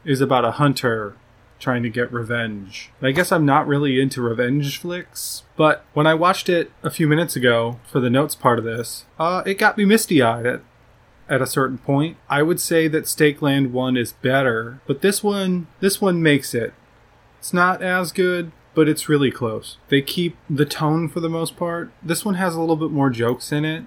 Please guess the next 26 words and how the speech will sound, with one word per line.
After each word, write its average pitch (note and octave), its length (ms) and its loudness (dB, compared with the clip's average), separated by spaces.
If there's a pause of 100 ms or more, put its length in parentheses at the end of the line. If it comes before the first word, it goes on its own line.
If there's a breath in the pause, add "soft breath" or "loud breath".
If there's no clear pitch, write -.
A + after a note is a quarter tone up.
(140)
and C3 240 2
less C3+ 240 2
of A#2+ 200 0
those, A2+ 360 0
like, A2 480 -10 (120)
somber C3+ 580 4
moments. C#3+ 680 0 (120)
If D#3 160 0
you F#3+ 160 0
added E3 320 6
up D3 220 6
all D#3+ 180 8
the D#3 80 0
somber E3 400 4
moments, E3+ 640 -4 (160)
this C#3 340 2
one C#3 200 2
would C3+ 120 -2
probably C3+ 460 0
have A#2 220 -4
more, B2 640 -2 (120)
but D3+ 180 2
they D#3 120 6
weren't D#3+ 540 -2 (320)
scattered C3+ 680 2
out B2 320 2